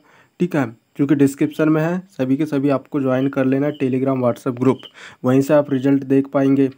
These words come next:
अन्यथा नहीं देख पाएंगे। ठीक है, डिस्क्रिप्शन में लिंक है,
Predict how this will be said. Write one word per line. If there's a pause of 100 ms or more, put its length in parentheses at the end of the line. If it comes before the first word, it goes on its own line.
अन्यथा
नहीं
देख
पाएंगे। (420)
ठीक
है,
डिस्क्रिप्शन
में
लिंक
है,